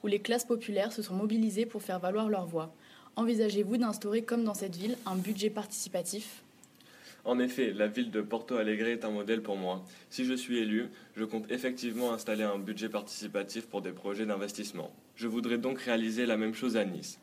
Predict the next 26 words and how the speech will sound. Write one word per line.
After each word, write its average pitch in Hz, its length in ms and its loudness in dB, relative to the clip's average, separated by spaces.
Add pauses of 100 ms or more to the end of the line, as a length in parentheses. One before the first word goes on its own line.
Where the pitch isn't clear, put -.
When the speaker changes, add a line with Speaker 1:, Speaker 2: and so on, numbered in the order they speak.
(280)
Speaker 2:
De 110 80 2
plus, 127 400 -2
je 104 100 -6
suis 107 160 -2
admiratif 113 580 0
de 107 100 0
la 98 140 2
politique 107 440 0
de 107 80 2
la 98 160 2
ville 104 200 0
de 95 120 -2
Saillant, 98 500 0
dans 95 120 -2
la 90 100 0
Drôme 98 320 0
en 90 80 0
France, 98 400 -4 (260)
qui 104 200 -4
est 98 260 4
aussi 110 220 0
basée 107 280 2
sur 110 140 -4
la 95 80 2
démocratie 101 440 -4
participative. 98 640 -8